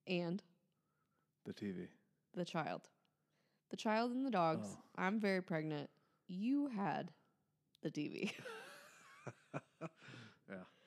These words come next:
Speaker 2: I don't, someone had to do it.
Speaker 1: Yeah.
Speaker 2: So, we carpool all the way down to, uh, Barksdale. Get there. We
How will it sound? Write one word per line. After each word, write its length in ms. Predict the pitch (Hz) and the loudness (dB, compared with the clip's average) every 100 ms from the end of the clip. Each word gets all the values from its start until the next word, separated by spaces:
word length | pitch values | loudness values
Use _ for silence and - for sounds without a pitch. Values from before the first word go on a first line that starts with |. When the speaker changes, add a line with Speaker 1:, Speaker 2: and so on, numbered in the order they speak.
| - - | -16 -6
Speaker 2:
I 60 | |
don't, 400 | 98 95 107 117 | -2 -2 -2 -2
someone 260 | 113 131 107 | 2 2 2
had 120 | 85 78 | 0 -8
to 80 | - | -4
do 80 | 87 | -4
it. 80 | - _ - | -4 _ -8
Speaker 1:
Yeah. 260 | 262 254 220 - _ _ _ - - - | -2 0 -2 -6 _ _ _ -20 -20 -20
Speaker 2:
So, 300 | - 107 92 - _ _ - - - _ _ _ _ _ _ _ | -10 -4 -4 -6 _ _ -20 -20 -20 _ _ _ _ _ _ _
we 140 | 120 131 | -4 -2
carpool 520 | - 127 123 139 120 | 0 0 2 2 4
all 160 | 113 113 | 4 6
the 60 | |
way 160 | 117 113 | 6 6
down 300 | 107 110 107 - | 6 4 2 2
to, 340 | 113 104 101 | 4 6 6
uh, 280 | 101 92 92 90 - _ _ _ _ | 6 4 2 -2 -16 _ _ _ _
Barksdale. 580 | 104 110 113 - 85 90 - - _ _ _ _ _ _ _ _ _ _ - - - | 0 2 2 0 -4 -4 -8 -20 _ _ _ _ _ _ _ _ _ _ -20 -20 -12
Get 240 | 104 120 - | -4 -4 -2
there. 300 | 82 80 80 - _ _ _ _ _ _ _ _ _ _ _ _ _ _ - - | -4 -4 -8 -14 _ _ _ _ _ _ _ _ _ _ _ _ _ _ -18 -2
We 600 | 107 104 98 98 98 | 2 4 4 2 2